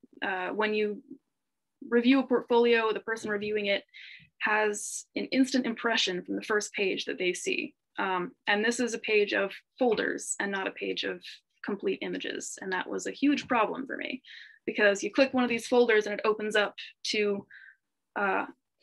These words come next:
the page on the right where all the images are stacked vertically. And this isn't divided very well, I'm sorry. Um, yeah, but that wasn't the style that I was looking for. And a lot of the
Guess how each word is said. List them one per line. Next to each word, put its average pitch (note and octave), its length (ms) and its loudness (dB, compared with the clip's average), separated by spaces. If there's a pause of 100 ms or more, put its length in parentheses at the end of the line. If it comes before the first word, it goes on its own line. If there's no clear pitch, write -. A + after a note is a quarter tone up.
the A3 100 0
page A#3 260 4
on G#3+ 100 2
the G#3 80 -2
right G#3 340 4
where G3+ 180 2 (100)
all G3+ 160 4
the G3+ 100 -2
images G3+ 320 -2
are G3+ 60 -8
stacked - 380 -4
vertically. A3 480 2
And G3+ 100 -6
this G3 160 -6
isn't G#3 260 -6 (260)
divided F#3 520 -6 (320)
very G3 280 0
well, F#3+ 240 -2
I'm G3+ 120 -8
sorry. F#3+ 340 -2 (840)
Um, G#3+ 340 -2 (1500)
yeah, A#3+ 220 6
but G#3 120 -4
that B3 160 4
wasn't C4+ 260 8
the B3 80 4
style A#3 500 2
that A3 100 0
I G#3 80 4
was G#3 140 0
looking A#3+ 240 -2
for. B3 300 2
And A#3 160 0
a G#3 60 0
lot G#3+ 260 -2
of G#3+ 80 -8
the G#3+ 420 -6